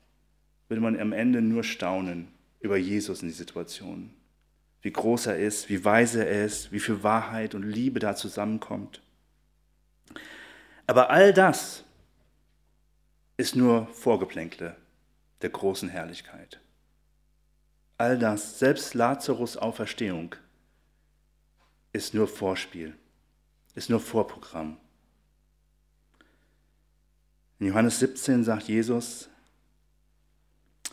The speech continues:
hob seine Augen auf zum Himmel und sprach, „Vater, die Stunde ist da,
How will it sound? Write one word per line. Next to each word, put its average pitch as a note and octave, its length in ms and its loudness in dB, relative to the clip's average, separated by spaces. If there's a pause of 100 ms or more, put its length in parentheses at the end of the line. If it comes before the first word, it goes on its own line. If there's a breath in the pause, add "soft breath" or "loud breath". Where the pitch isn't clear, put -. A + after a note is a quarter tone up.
hob - 180 -2
seine A2 220 2
Augen B2+ 240 6
auf A#2+ 180 0
zum A#2 160 0
Himmel G#2+ 280 2
und G#2 100 2
sprach, G2+ 460 -2
„Vater, A2 460 -2
die A2+ 120 -4
Stunde B2+ 480 2
ist - 340 -6
da, G2 420 -2